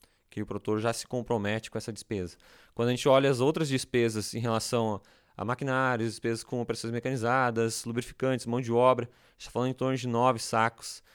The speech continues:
em relação pra essa safra. E aí, considerando um produtor que arrenda a propriedade, pegando uma média, realmente tem regiões mais al-, com arrendamentos mais caros e outros um pouco mais baratos, mas a média de doze a treze sacos, a gente tá falando aí de cinquenta e seis sacos no total que o produtor se compromete já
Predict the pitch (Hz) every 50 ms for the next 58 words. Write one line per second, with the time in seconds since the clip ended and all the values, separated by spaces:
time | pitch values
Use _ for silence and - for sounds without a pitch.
0 | _ _ _ _ _ _ - 110 110 127 113 113 110 - - 117 117 117 117 117
1 | - _ _ - 113 117 - - 120 - - - 104 92 87 - - 92 - _
2 | - - - - _ _ - 123 123 123 139 175 196 185 - 165 156 156 147 151
3 | 151 156 156 151 151 143 139 139 120 - 135 131 127 - - 127 123 131 127 131
4 | 131 147 147 131 123 120 120 117 117 127 135 131 127 - - - 113 113 - _
5 | - 104 117 135 143 147 143 131 123 120 123 135 143 139 123 110 104 117 110 117
6 | 123 120 - 131 117 113 117 110 123 117 113 104 120 113 110 110 104 113 110 -
7 | - - 110 104 - 107 113 - _ _ - 110 113 127 117 117 117 113 107 -
8 | 117 104 101 101 - - - 131 139 139 127 117 117 117 113 - 113 117 107 -
9 | 110 110 113 113 110 117 110 113 127 139 - - - - - - - _ _ -
10 | 120 120 127 131 123 123 127 127 120 123 117 110 117 127 139 147 135 117 107 104
11 | 95 - _ _ _ _ - 107 - - 120 123 135 123 113 113 - - - 110
12 | 127 147 - - - - - - - _ _ _ _ 113 117 117 - 127 - -
13 | 117 113 123 131 135 131 - - - 127 117 - 127 127 131 - 131 120 - -
14 | 127 120 - - - 117 107 107 - 117 110 107 101 113 107 - - 101 101 107
15 | - 110 107 - - 104 104 - - - - 123 117 110 - 117 104 101 104 107
16 | 110 - - 107 98 107 107 120